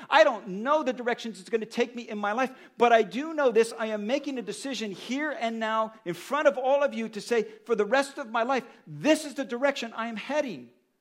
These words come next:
I'm going to pursue my life with God."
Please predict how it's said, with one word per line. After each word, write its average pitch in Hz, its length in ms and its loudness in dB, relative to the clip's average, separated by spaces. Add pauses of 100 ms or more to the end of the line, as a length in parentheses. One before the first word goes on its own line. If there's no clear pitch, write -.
(720)
I'm 247 200 -4
going 196 300 -6
to 262 80 -10
pursue 180 640 -6 (520)
my 254 140 -8
life 196 340 -4
with 262 160 -12
God." 277 380 -6